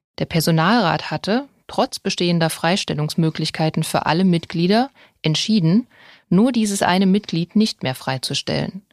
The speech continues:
Über diese Aufhebung der Freistellung wurde abgestimmt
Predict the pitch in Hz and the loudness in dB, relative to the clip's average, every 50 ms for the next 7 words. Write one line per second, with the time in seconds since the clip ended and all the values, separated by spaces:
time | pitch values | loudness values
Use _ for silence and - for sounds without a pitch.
0 | _ _ _ _ _ - - - - _ - - 160 165 170 160 180 220 254 269 | _ _ _ _ _ -20 -20 -20 -18 _ -2 0 2 2 2 0 0 0 0 0
1 | - - 196 247 240 - 208 180 165 147 151 156 147 147 - - - 175 185 226 | 0 0 0 0 -2 0 -2 0 0 0 0 0 0 -2 -4 -4 -2 0 0 0
2 | 233 - - 151 151 156 156 147 151 151 147 - - 147 _ - - 156 - - | 0 -2 -2 -2 -2 -2 -2 -2 0 0 0 0 0 -2 _ -4 -6 -4 -2 0
3 | 180 180 208 269 294 - | 0 2 2 0 -2 -4